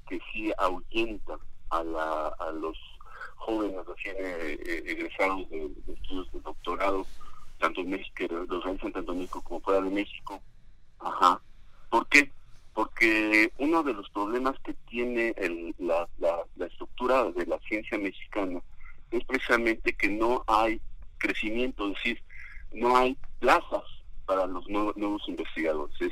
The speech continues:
se forman, hay una política de becas, digamos, hay una, eh, un programa de becas muy importante desde hace mucho tiempo, pero no hay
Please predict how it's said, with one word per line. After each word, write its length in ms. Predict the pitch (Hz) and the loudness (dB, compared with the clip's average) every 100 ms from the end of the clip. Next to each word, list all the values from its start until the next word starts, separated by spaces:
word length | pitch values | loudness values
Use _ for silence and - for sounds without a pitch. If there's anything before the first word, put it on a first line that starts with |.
| - | 0
se 100 | 107 | 0
forman, 500 | - 127 127 120 127 - - - - | 4 4 8 8 6 2 -8 -8 2
hay 140 | 104 | 4
una 160 | 123 120 | 4 2
política 680 | - 98 117 - - 117 107 | 2 0 0 -4 0 2 2
de 120 | 101 | 4
becas, 360 | 127 123 110 - - - | 6 6 2 0 -4 -8
digamos, 340 | 80 85 82 - | -6 -4 -4 -4
hay 140 | 85 85 | -2 -2
una, 480 | 90 87 85 78 - - - | 0 0 0 0 -6 -10 -8
eh, 140 | 80 80 | -6 -6
un 120 | - | -4
programa 480 | - 90 104 123 110 | 0 6 6 8 6
de 100 | 98 | 4
becas 340 | 104 101 98 | 0 0 -2
muy 300 | 98 104 107 - | 0 0 -2 -4
importante 640 | 98 - 110 - 104 - 95 | -4 -2 -2 2 2 2 -4
desde 340 | 80 - 92 | -4 0 2
hace 160 | 98 92 | 2 0
mucho 260 | 95 - | -2 -2
tiempo, 420 | - - 98 - - - - - - - | 0 0 0 -4 -6 -6 -6 -4 -4 2
pero 220 | 98 101 | 6 6
no 260 | 104 123 120 | 8 10 10
hay 180 | 113 | 10